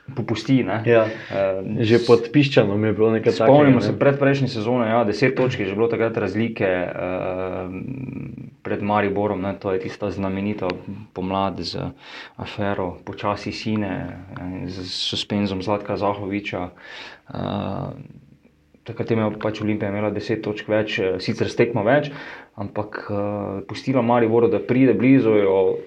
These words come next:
Speaker 1: celo do tistega zadnjega derbija v Ljudskem vrtu prehiti, se pa je potem rešila in vzela naslov. Eh, bilo je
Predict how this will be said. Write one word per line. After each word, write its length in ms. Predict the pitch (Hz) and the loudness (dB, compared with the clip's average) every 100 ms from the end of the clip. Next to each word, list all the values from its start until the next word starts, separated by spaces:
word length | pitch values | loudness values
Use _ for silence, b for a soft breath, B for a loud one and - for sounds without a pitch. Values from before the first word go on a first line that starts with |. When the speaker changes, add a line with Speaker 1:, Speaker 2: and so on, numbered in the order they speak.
| - | -14
Speaker 1:
celo 320 | - 120 113 120 | -4 2 4 4
do 120 | 113 | 2
tistega 500 | - 120 120 107 104 | -2 -2 2 2 2
zadnjega 380 | 113 117 117 107 | 4 4 4 2
derbija 380 | 113 117 110 | 4 4 2
v 140 | 101 101 | 2 0
Ljudskem 320 | 117 - 107 | -2 -2 0
vrtu 240 | 117 - | 0 0
prehiti, 480 | - 101 95 123 131 B B B | -2 -6 -4 -2 -2 B B B
se 140 | - 123 | -4 0
pa 140 | 113 | 2
je 60 | 107 | 2
potem 340 | 107 117 107 | 0 -2 0
rešila 460 | 107 107 - 101 98 | 0 0 -4 -8 -8
in 380 | 95 92 92 92 98 | -8 -8 -8 -8 -10
vzela 360 | 95 98 104 101 | -10 -4 -2 -4
naslov. 440 | 92 90 117 117 | -6 0 4 4
Eh, 340 | - - - 85 98 98 | 2 -12 -14 -6 -2 -2
bilo 380 | 98 110 113 127 | 0 4 6 8
je 380 | 120 110 104 | 8 6 4